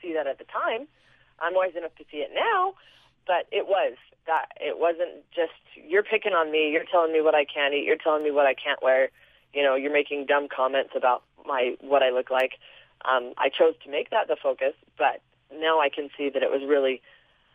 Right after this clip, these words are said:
um, my addiction and obsession,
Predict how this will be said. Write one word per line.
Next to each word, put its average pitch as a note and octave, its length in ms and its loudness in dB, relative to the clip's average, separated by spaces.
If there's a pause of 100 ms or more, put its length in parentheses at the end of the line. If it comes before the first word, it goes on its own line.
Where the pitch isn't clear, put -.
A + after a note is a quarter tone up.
(100)
um, B2 420 -2 (480)
my C3 460 4
addiction D#3+ 580 0 (720)
and D#3 180 0
obsession, C#3+ 640 -2